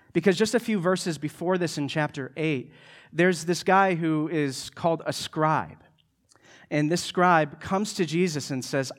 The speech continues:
"I want to follow you wherever you go." And Jesus turns him away. It's shocking.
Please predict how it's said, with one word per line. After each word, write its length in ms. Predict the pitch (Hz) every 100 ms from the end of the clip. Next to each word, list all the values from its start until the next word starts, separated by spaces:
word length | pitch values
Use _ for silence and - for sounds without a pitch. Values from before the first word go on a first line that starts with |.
| -
"I 120 | 165
want 260 | 185 175
to 100 | 175
follow 420 | 156 - 156 165 151
you 340 | 123 123 117 - -
wherever 720 | - 131 147 143 - 156 160 156
you 200 | 127 123
go." 460 | 135 147 - 143 - _ _ _ _ _ _ _ _ _ _ _ _ _ _ _
And 140 | - 123
Jesus 300 | 139 147 143
turns 240 | 151 139
him 80 | 131
away. 420 | 123 135 - 117 _ _ _ _ _ _ _ _ _ _ _ _ _ _ _ _ _ _ -
It's 140 | 127
shocking. 580 | - 156 196 214 -